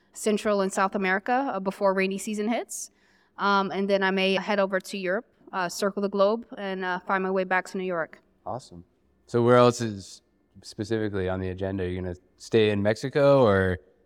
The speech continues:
Speaker 2: go south, or where before
Speaker 1: Yeah.
Speaker 2: you go to Europe?
Speaker 1: So I'd like to visit some of the other cities, uh, in Mexico, Puerto Vallarta, Beach Town, maybe a few others. From here, it's kind of a loose plan.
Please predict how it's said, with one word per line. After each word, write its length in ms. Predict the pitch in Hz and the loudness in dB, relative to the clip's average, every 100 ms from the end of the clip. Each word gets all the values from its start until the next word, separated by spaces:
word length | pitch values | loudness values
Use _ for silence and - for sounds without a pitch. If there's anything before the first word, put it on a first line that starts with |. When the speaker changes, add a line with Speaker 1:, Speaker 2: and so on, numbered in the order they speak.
| _ | _
Speaker 2:
go 100 | 95 | -6
south, 560 | - 120 127 131 123 | 2 6 6 4 0
or 160 | 92 90 | -6 -4
where 400 | 98 98 95 92 - _ _ _ _ _ | -2 0 0 -4 -10 _ _ _ _ _
before 220 | 98 107 | -4 0
Speaker 1:
Yeah. 40 | 104 | 0
Speaker 2:
you 80 | |
go 40 | 95 | 0
to 60 | |
Europe? 300 | 95 98 92 - _ _ | -2 -2 -4 -8 _ _
Speaker 1:
So 180 | - - | -4 4
I'd 160 | 202 220 | 4 6
like 240 | 262 285 | 4 2
to 320 | - 240 214 196 139 | -4 -6 -6 -8 -12
visit 300 | 165 202 202 185 | -2 0 0 -2
some 120 | 202 | -4
of 60 | 180 | -2
the 140 | 175 | -2
other 220 | 165 180 | -2 -4
cities, 580 | 180 185 175 175 170 - | -6 -6 -4 -4 -6 -8
uh, 200 | 170 170 147 | -4 -4 -4
in 120 | 165 | -6
Mexico, 420 | 165 - - 160 | -6 -8 -6 -4
Puerto 320 | 156 175 160 165 | -4 -6 -6 -4
Vallarta, 640 | 156 151 151 - 160 160 - | 0 0 -2 -4 -6 -6 -10
Beach 260 | - 151 - | -14 -12 -8
Town, 520 | 175 156 156 156 165 - _ _ - | -6 -4 -4 -8 -12 -18 _ _ -2
maybe 280 | 220 233 202 | 2 4 2
a 60 | |
few 220 | - 208 | 2 0
others. 520 | 175 175 180 190 - - _ _ - | 0 0 -2 -4 -10 -16 _ _ -20
From 360 | - - 214 208 | -2 4 4 2
here, 760 | 196 - 226 208 202 196 196 - _ _ _ _ | -4 -6 0 4 6 6 2 -6 _ _ _ _
it's 160 | 180 - | -12 -10
kind 160 | - 254 | -6 -4
of 60 | |
a 40 | 185 | -2
loose 240 | 185 185 | -4 -8
plan. 440 | - 190 170 240 | -8 -8 -8 -10